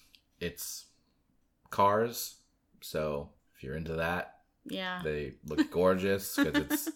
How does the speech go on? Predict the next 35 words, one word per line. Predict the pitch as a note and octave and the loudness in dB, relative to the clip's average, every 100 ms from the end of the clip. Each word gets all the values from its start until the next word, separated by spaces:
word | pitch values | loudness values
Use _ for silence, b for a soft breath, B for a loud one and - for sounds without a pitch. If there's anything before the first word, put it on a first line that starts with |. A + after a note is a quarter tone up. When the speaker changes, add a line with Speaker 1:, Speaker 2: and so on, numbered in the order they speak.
| _ | _
Speaker 2:
<laughs> | _ _ | _ _
Speaker 1:
next | E2 E2+ - | -2 -2 -2
gen, | F2 F2+ F#2 F#2+ | 0 2 2 2
but | D#2 C#2+ - _ b b b b | 0 -6 -10 _ b b b b
to | E2+ | -4
be | F2 | 2
honest, | F#2 F#2+ F#2+ - - b b b b b b _ | 4 4 0 -4 -14 b b b b b b _
racing | E2 F2+ G2 | 2 2 2
games | F#2 F#2 E2+ | 4 4 2
always | - E2 D#2+ F2+ | -2 -2 -2 0
look | F#2+ F#2+ | -2 0
gorgeous, | G#2+ G#2 G2 G#2+ - - | 2 2 4 2 0 -2
and | E2+ | 2
they're | D2 | 2
Speaker 2:
Mm. | - | 2
Speaker 1:
always | E2+ E2+ E2+ E2 | 0 0 -2 -4
used | E2 E2 D#2+ | -6 -6 -8
to | - | -8
show | D#2+ F2 D#2 | -4 -2 0
off | D#2 D2+ | -2 -4
the | D#2 | -10
tech | - D#2 D2+ - | -4 -2 -4 -4
of | D#2 D#2 D2+ | -2 -2 -4
the | |
new | D#2 D2+ | -6 -6
consoles. | - C2 B1+ - - G2 | -6 -10 -10 -10 -10 -2
So | G2 | 2
Speaker 2:
Right. | E2+ D#2+ - - B B B B _ | 4 2 -2 -18 B B B B _
Speaker 1:
nothing | F#2+ F#2 E2+ E2+ | 2 2 2 -2
to | D2+ | -4
be | D2+ | -8
shocked | D2 D#2+ - B1+ | -6 -6 -6 -10
about | B1 A#1+ - | -10 -12 -12
there. | - | -6
Speaker 2:
Yeah. | F#2+ - | -4 -4